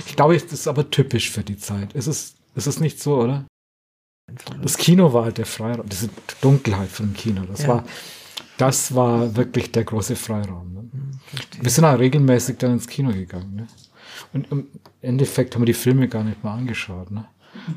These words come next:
Speaker 1: Das
Speaker 2: Ja,
Speaker 1: war
Speaker 2: das will ich
Speaker 1: völlig,
Speaker 2: hoffen.
Speaker 1: völlig sekundär,
Speaker 2: <laughs>
Speaker 1: dass der
Speaker 2: Ja,
Speaker 1: Film
Speaker 2: Geldverschwendung sozusagen.
Speaker 1: Sozusagen, ja.
Speaker 2: Nee, schön. Also, aber wenn ich so in die Gesichter der hier Sitzenden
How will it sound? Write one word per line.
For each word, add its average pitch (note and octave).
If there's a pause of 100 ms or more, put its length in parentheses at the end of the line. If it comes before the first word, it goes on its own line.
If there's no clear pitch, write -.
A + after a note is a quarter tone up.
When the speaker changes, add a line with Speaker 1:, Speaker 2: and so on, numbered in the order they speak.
Speaker 1:
Das -
Speaker 2:
Ja, -
Speaker 1:
war -
Speaker 2:
das A2+
will G#2+
ich A2+
Speaker 1:
völlig, D3 (100)
Speaker 2:
hoffen. A2 (300)
Speaker 1:
völlig C3
sekundär, D3 (480)
Speaker 2:
<laughs> -
Speaker 1:
dass A#2
der B2
Speaker 2:
Ja, - (240)
Speaker 1:
Film A2+
Speaker 2:
Geldverschwendung A2+
sozusagen. C#3
Speaker 1:
Sozusagen, B2
ja. A2 (800)
Speaker 2:
Nee, D#3
schön. A#3+
Also, C3+ (240)
aber C#3 (260)
wenn E3
ich E3+
so F3
in E3+
die D#3
Gesichter D3+
der C3+
hier B2+
Sitzenden C#3